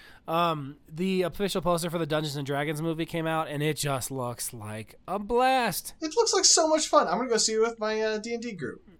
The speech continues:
Speaker 1: Yeah, that one. That's just gonna be so much fun.
Speaker 2: Mm-hmm.
Speaker 1: Um, so really can't wait to see that one. Um, trying to think if there's anything else. Oh yes, the Indiana Jones five trailer dropped.
Speaker 2: I know.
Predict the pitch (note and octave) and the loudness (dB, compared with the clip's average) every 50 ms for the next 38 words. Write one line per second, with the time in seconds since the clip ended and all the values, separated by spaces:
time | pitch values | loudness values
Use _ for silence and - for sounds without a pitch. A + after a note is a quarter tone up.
0 | _ _ - - D3+ D3+ D3 C#3 B2+ A#2+ A#2+ A#2+ - - - D3 E3 E3+ E3+ F3 | _ _ -10 -6 -2 -2 0 0 -2 -2 -4 -8 -10 -14 -10 -4 -2 0 0 0
1 | E3+ E3+ D#3+ D#3 C#3 - - - - D#3+ D#3+ D#3 - C#3+ - - A#2 G#2+ G2 G2+ | -2 -2 -4 -6 -8 -14 -18 -14 -12 -10 -10 -10 -8 -10 -10 -10 -12 -14 -12 -10
2 | - - A#2 G#2 G#2 A2 - - - A2+ A2 A2 A2 A2+ - - - - - - | -10 -10 -10 -10 -12 -10 -10 -10 -10 -10 -10 -10 -10 -12 -14 -18 -20 -20 -20 -20
3 | - - - F3 E3+ F3 - A#2 A2+ A2 G#2+ G#2 G2+ - - _ _ - - - | -20 -20 -14 -10 -8 -6 -6 -4 -6 -6 -8 -10 -12 -14 -18 _ _ -18 -14 -12
4 | B2+ B2+ B2+ D3 D#3+ D#3+ - E3+ D#3+ D3 B2+ - _ - D#3 F3+ F#3 F#3 - D3+ | -10 -8 -6 -6 -6 -6 -6 -6 -8 -8 -8 -10 _ -10 -6 -6 -6 -6 -8 -10
5 | - - F3+ E3 F#3 F3+ F#3 F#3+ F#3+ G3 F#3+ F#3+ F#3+ F#3 - - - - - _ | -8 -6 -4 -2 -2 -2 -2 -2 -2 -2 -2 -4 -4 -6 -10 -12 -18 -20 -20 _
6 | _ - - C#3+ D3 D3+ D#3 D#3 D#3 D#3 D#3 D3+ D3 C#3+ C3+ B2 G#2+ - - - | _ -12 -6 -4 -2 0 0 2 2 0 0 -2 -2 -4 -6 -8 -10 -14 -18 -20
7 | - _ _ _ _ _ _ _ _ _ _ _ - - _ - - F3 F3+ F#3+ | -20 _ _ _ _ _ _ _ _ _ _ _ -20 -20 _ -20 -16 -12 -10 -10
8 | F#3+ F3 D3 C3+ B2 C3+ C#3+ C3+ C3+ C3+ C3+ B2 A#2 G#2+ - - - F#3 F#3+ F#3 | -8 -8 -8 -8 -8 -8 -8 -8 -8 -10 -10 -10 -10 -12 -8 -2 2 6 8 8
9 | F3 F3 E3+ D#3+ D3 C3+ C3+ C3 B2+ G#2+ - - - - - - - - - _ | 8 8 6 4 2 0 -2 -4 -4 -2 -2 -4 -2 -4 -4 -8 -10 -14 -18 _
10 | - - - _ - - G#2 A#2+ D3 E3+ F3+ F#3 F#3+ F#3+ F#3 F#3 F#3 F#3 D#3 D3+ | -20 -20 -20 _ -14 -8 -4 -2 0 0 2 2 2 2 2 2 0 -2 -2 -2
11 | D#3+ D3+ D3+ D3+ D3+ D3+ D3 - - - C3+ C3+ C3 C3 C3 C3+ B2+ - - C3+ | 0 0 0 0 0 0 -2 -4 -6 -4 -2 0 0 0 0 -2 -4 -6 -6 -6
12 | B2+ B2+ A#2+ A2+ A2+ G#2+ G#2 G#2 F#2 D#2+ E2 F2+ - - - - - - - - | -6 -6 -6 -8 -10 -12 -12 -12 -12 -14 -14 -12 -12 -12 -12 -12 -12 -12 -14 -14
13 | - - - - - - - C6 | -14 -14 -16 -18 -18 -16 -18 -18